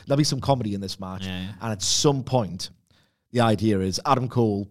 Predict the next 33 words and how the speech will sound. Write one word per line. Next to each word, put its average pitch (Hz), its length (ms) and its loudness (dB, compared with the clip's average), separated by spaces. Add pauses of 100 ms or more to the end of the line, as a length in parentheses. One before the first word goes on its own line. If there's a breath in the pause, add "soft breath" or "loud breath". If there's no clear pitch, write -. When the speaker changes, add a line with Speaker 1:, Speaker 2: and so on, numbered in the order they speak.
Speaker 1:
believes 113 280 0
himself 101 360 -2
to 95 80 -8
be 101 160 -2
the 101 180 -2
ultimate 113 320 -2
heel 107 240 2
in 101 80 0
this 98 140 0
organization. 95 840 -2 (400 soft breath)
He 107 320 -2
wants 110 340 -4
to 110 100 -6
kinda 110 180 -2
usurp 107 540 0
Kenny 110 260 2
Omega 104 320 0
from 101 200 -6
this 98 200 -6
role 92 320 -4 (140)
in, 90 120 -8
like, 92 180 -4
an 82 80 -10
Speaker 2:
Mm. - 60 -14
Speaker 1:
indirect 104 560 -4
thread 95 360 -4
that 78 100 -8
will 92 100 -10
play 98 240 -6
into 107 280 -6
his 98 140 -4
eventual 92 440 -6
return. 85 480 -10